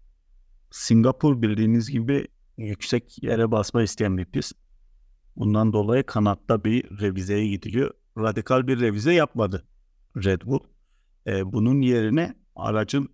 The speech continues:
yükseltisiyle, rake açısıyla oynadı. Şimdi rake açısıyla oynayınca Red Bull'un, e, verim anlamında en verimli olduğu yer tabandan gelen verim. Şimdi bu açıyı kaybedince süspansiyon, e,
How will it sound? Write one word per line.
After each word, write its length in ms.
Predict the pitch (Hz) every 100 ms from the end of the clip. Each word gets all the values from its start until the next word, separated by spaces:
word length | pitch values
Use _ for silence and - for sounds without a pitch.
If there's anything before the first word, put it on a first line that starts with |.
| _
yükseltisiyle, 840 | 110 101 - 101 90 - 127 104 90
rake 300 | 110 107 104
açısıyla 480 | - - 117 107
oynadı. 500 | 92 90 90 82 - - _ _ _ _ _ _
Şimdi 240 | 110 107
rake 300 | 104 135 -
açısıyla 440 | 120 - - 135 135
oynayınca 720 | 127 127 131 139 185 143 139 - -
Red 260 | 131 117 120
Bull'un, 360 | 117 123 160 - _ _ _ -
e, 120 | - - - _ _ _
verim 380 | 107 101 101 131
anlamında 640 | 135 107 98 95 98 101 123
en 240 | 120 117
verimli 360 | 107 98 95 110
olduğu 320 | 113 98 120
yer 180 | 85 90 - _ _ _ -
tabandan 560 | 107 104 107 120 139
gelen 340 | 110 92 92 90
verim. 260 | 92 143 - _ _ _ _ _ _
Şimdi 140 | - 110
bu 140 | 117
açıyı 280 | 110 - 131
kaybedince 680 | 139 135 131 123 175 175 180
süspansiyon, 800 | - - - 117 107 127 127 135 _ _ _ _ -
e, 280 | - -